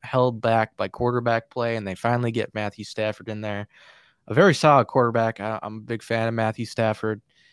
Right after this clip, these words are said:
He's just never really been in those big games, and that's one of his goals he, he's put out there. He wants to play in big games and alter his legacy. So we'll see if they can do that, but I do have my concerns about the Rams.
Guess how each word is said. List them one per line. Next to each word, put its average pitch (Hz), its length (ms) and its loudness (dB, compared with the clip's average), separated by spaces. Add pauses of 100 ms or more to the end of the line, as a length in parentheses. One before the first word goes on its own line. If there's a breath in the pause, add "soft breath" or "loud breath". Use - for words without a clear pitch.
(160)
He's 135 140 -12
just 139 160 -10
never 156 260 0
really 151 220 4
been 139 160 2
in 135 120 4
those 127 180 2
big 131 200 4
games, 127 480 4
and 107 600 -8 (120)
that's - 220 -6
one 123 140 -6
of 135 100 -4
his 127 160 -2
goals 131 420 -2
he, 95 360 -10
he's 98 120 -14
put 98 200 -4
out 95 100 -2
there. 92 140 -8
He 107 100 -6
wants 113 240 -2
to - 60 -20
play 117 180 -6
in 113 80 -6
big 113 180 -4
games 110 300 -6
and 101 100 -12
alter 104 300 -8
his 107 160 -8
legacy. 117 500 -8
So - 340 -18 (760 soft breath)
we'll 156 80 2
see 180 280 4
if 165 100 0
they 170 140 6
can 151 160 2
do 151 240 6
that, 160 380 4
but 135 360 4 (280)
I 156 180 6
do 208 260 -2
have 202 260 4
my 202 160 2
concerns 202 480 -6
about 175 220 -2
the 143 80 -6
Rams. 120 520 -6